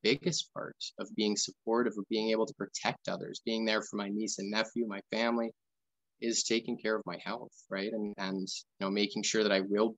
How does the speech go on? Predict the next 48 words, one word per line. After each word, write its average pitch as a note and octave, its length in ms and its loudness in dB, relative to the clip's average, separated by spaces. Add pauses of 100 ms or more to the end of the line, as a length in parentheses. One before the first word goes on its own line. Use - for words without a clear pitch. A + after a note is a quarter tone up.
(100)
be A2 220 4
there. - 220 -2 (560)
And G#2 120 4
then G2 420 4
as A2+ 160 2
long G#2+ 160 4
as G#2 100 2
I G2 100 4
am, A2+ 220 2
I A2 160 0
can G2 120 -6
continuously A2 760 0
work G2+ 260 0
on G#2 80 0
all G2 120 2
these G2 160 0
other G#2 200 4
things F#2+ 360 -4
that F#2+ 100 -10
I'm G2 120 -14
working G2 360 -10
on F#2+ 200 -12
through, G2+ 280 -8 (360)
you B2 60 0
know, A#2+ 100 6
meditation A#2+ 840 6
and G2+ 180 0
through G#2 240 0 (300)
community A2+ 340 4
service G#2 580 4
and G#2 220 -2
through, G#2 240 -2 (560)
uh, G#2 200 -6 (120)
you A#2 120 -2
know, F#2+ 200 2 (300)
one C#3+ 220 8
of A#2+ 40 6
my G#2+ 100 4
major A#2 360 6
goals G2+ 360 0
is, A2 260 -6
is A2 180 0
to - 100 -4
basically C3+ 540 4
be A2 160 2
there G#2+ 280 4 (120)
for G#2+ 220 0 (200)
people, G2+ 540 2